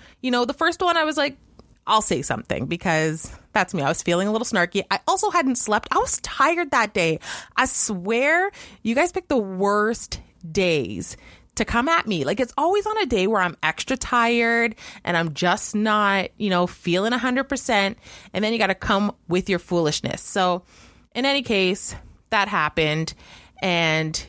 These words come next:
here is one of the first ones I received. It says, "Sometimes we don't know how to pronounce them. What do you mean by colonizer? A white person? That seems a little harsh." When I tell you, I was like,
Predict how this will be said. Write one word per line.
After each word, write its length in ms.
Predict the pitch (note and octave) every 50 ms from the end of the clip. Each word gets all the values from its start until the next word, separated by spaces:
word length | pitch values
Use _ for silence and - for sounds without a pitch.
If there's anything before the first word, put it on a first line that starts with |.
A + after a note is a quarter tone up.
| - _ _ _
here 360 | - - - A#3+ A3 A3 A3
is 520 | G#3 - - F#3 F3+ F3 E3+ E3+ E3+ - - -
one 200 | F3 F3 F3 E3+
of 60 | E3
the 80 | E3 -
first 440 | - - - G3 G3 F#3+ - -
ones 300 | F#3 E3 D#3+ D3+ D#3 D3+ - -
I 60 | D#3+
received. 560 | E3 D#3 E3 - - - - - - - - - - _ - - _ - - - - - _ _ _ _ _ _ _ - -
It 60 | - -
says, 260 | - A3+ A3 A3 - - - - - - - - - -
"Sometimes 540 | - - - C#4 D#4 E4+ - A#4 A#4 A4+ -
we 80 | E4+ E4
don't 160 | F4+ F4 E4
know 140 | D#4+ D#4 D4
how 240 | C4+ - B3+ D4+ F4+
to 80 | F#4+
pronounce 460 | - - C#4 A#3 G#3 F#3+ F3+ - -
them. 280 | - F3 D#3 C#3+ D3 F3+ - - - - - -
What 140 | - D4 E4+
do 60 | F#4
you 120 | A4 G#4+
mean 120 | G4+ G#4 G4
by 120 | G4+ F#4
colonizer? 800 | F4+ - - A#3+ A#3 D4 D4 C#4 G#3+ F3+ E3 D#3 D#3 C#3+ C#3 - - - - -
A 60 | - A3+
white 260 | F#3+ A#3 A3+ A3+ -
person? 400 | - E4+ F4 F4+ - G4 G4 G#4 G#4+ G#4 - - - - -
That 200 | C#4 C#4 C#4+ C#4+
seems 240 | - F#4 F4+ D#4+ D#4
a 60 | C#4
little 200 | A#3+ A3 G3 F#3
harsh." 680 | - - G#3 F3 E3 C3+ - - - - - - - - - - - - - - - - _ - - - - - - - - - - - - - - - - - - _ _ _ - - - - _ -
When 260 | - G#3+ G3 A3+ C4
I 80 | D4 D4+
tell 280 | C#4+ - C#4+ D4 D#4+ F4
you, 280 | F4 G#4 A4+ A#4+ C5+ -
I 200 | - G4 G#4 G4+ G4
was 100 | F#4+ -
like, 300 | G4+ G4 G4 F4+ -